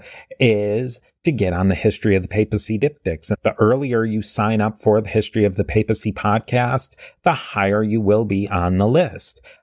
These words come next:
I would like to send out a special thanks to our latest patrons, and there's a lot of them today.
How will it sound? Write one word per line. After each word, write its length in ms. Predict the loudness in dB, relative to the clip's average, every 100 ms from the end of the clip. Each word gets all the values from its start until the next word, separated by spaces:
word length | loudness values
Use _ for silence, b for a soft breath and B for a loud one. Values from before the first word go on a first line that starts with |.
| _
I 300 | -2 0 -2
would 240 | 0 -2 0
like 300 | 0 0 -2
to 160 | -2
send 560 | 0 0 0 0 0 0
out 180 | 0 2
a 80 | 0
special 560 | -2 -2 -2 0 -2
thanks 460 | -2 -2 -2 -4 -4
to 260 | 0 2
our 320 | 2 2 2 0
latest 480 | 0 0 0 -2
patrons, 720 | -2 -2 -2 0 0 0 0
and 100 | 0
there's 160 | 0 0
a 60 | 0
lot 240 | 2 2
of 80 | 0
them 160 | -2
today. 640 | -2 0 0 0 -2 -6